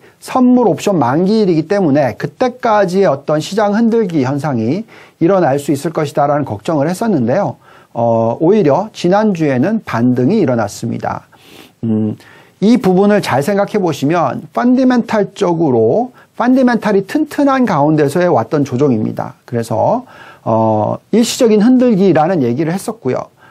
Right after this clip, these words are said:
어, 그렇지만 삼월 이십일 일까지는 계속 변동성을 유발할 만한 요소들을 가지고 얘기를 할 겁니다. 그게 금리가 됐던, 뭐 어떠한 이슈가 됐던 간에,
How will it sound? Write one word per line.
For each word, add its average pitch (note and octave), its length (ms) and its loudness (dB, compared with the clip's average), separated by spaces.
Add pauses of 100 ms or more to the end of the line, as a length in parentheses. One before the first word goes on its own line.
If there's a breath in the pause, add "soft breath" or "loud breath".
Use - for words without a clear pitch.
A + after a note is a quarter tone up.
(220 soft breath)
어, A#2 200 -8
그렇지만 F3+ 600 -4 (580 soft breath)
삼월 B3 380 -2
이십일 G3 460 -2
일까지는 F3+ 500 -2
계속 E3 360 -4
변동성을 F3+ 600 -2
유발할 F3 420 0
만한 F3 300 0
요소들을 C3 460 -2
가지고 C3+ 420 -4
얘기를 A#2+ 320 -2
할 F#3+ 80 -6
겁니다. - 480 -6 (300 soft breath)
그게 D#3 240 -2
금리가 F#3+ 440 0
됐던, B2+ 440 -4
뭐 A2+ 160 -6
어떠한 F3+ 320 -2
이슈가 D3 360 -4
됐던 C#3 300 -4
간에, B2 500 -4